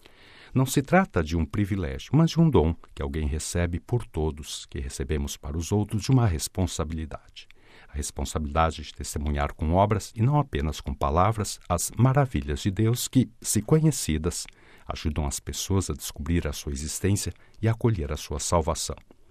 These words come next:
A vontade salvífica universal de Deus é oferecida à história a toda a humanidade, por meio da encarnação do Filho, para que todos,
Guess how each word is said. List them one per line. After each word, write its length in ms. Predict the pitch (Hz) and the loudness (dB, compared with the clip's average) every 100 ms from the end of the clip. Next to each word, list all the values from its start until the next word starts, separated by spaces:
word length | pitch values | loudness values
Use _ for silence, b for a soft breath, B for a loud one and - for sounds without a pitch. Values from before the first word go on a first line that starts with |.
| B B B B - | B B B B -4
A 80 | 82 | -2
vontade 480 | 78 - 80 76 | 0 2 2 2
salvífica 560 | 76 78 76 90 85 80 | 0 0 4 4 2 0
universal 440 | 76 76 - 73 | 0 0 0 0
de 120 | 76 92 | 0 2
Deus 400 | 98 113 - - | 4 2 0 0
é 40 | 98 | 0
oferecida 680 | - 147 143 135 - 65 | 4 4 4 2 -2 -2
à 20 | 78 | 0
história 540 | - - 98 107 101 - | -2 2 4 4 0 -4
a 80 | |
toda 260 | - 147 139 | 2 4 6
a 40 | |
humanidade, 640 | 127 123 127 78 73 71 - B B - | 6 6 4 4 2 0 -6 B B -10
por 140 | 71 69 | -4 2
meio 220 | 80 85 | 2 2
da 120 | 73 | 0
encarnação 560 | 71 71 76 69 - 82 | -2 -2 -2 -4 -4 -4
do 60 | |
Filho, 320 | 98 123 123 131 | -2 2 2 2
para 200 | 123 113 | 0 -2
que 160 | - | -4
todos, 440 | - 69 65 - | -4 -4 -6 -12